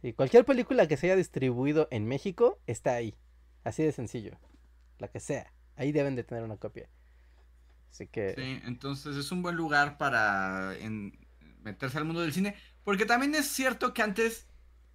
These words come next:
Speaker 2: o sea, en nuestros tiempos esta como piratería extensa del, y el mundo del D V D, pues hacía que fuera muy fácil ver esas cosas, ¿no?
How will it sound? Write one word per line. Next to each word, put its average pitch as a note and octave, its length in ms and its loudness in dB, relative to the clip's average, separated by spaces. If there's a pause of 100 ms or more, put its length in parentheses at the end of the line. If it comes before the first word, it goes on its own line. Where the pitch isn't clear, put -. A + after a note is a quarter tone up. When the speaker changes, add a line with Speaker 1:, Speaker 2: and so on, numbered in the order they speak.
(460)
Speaker 2:
o C#3 80 -6
sea, C#3+ 100 0
en C#3 60 0
nuestros C#3+ 380 -4
tiempos F#3+ 440 0
esta E3 340 0
como C3 340 -6
piratería C3 920 0
extensa - 960 -6
del, A2+ 260 -6
y A2 80 -6
el G#2 120 -6
mundo A#2 480 -4
del A#2 180 -4
D B2 100 -4
V C3+ 160 -4
D, C3+ 320 -4 (400)
pues F#3 120 -4
hacía G#3 200 0
que C#4 100 -6
fuera C4 220 4
muy A3 220 0
fácil G3+ 680 2
ver E3 520 0
esas D3+ 340 -6
cosas, D3+ 460 -4
¿no? E3+ 260 -6